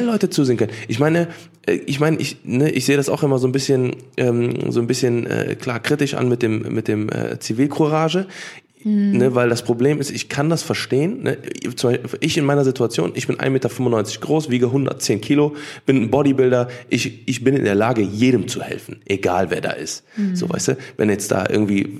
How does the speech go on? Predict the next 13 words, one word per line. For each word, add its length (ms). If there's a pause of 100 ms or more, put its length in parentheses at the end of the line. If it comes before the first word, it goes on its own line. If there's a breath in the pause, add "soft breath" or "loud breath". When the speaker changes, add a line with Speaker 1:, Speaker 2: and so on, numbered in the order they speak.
(140)
Speaker 2:
eine, 220
eine, 260
eine 240
ältere 300
Frau 320
ist 100
oder 200
wer 100
auch 80
immer, 260
ne, 140 (340 loud breath)
dann, 180
äh, 220